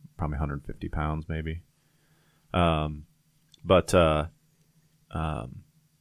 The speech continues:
you know, and then, and also my parents as well. Like, they, not only do they provide for us financially, 'cause, you know, let's face it, there, there are times, like, we,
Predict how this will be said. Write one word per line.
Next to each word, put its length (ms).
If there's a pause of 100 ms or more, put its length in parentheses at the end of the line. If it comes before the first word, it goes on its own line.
(280)
you 120
know, 180
and 180
then, 220
and 120
also 280
my 160
parents 380
as 120
well. 260
Like, 200
they, 320 (440)
not 180
only 240
do 100
they 140
provide 460
for 140
us 120
financially, 680
'cause, 540
you 80
know, 140
let's 160
face 280
it, 100
there, 180
there 240
are 220
times, 280
like, 140
we, 240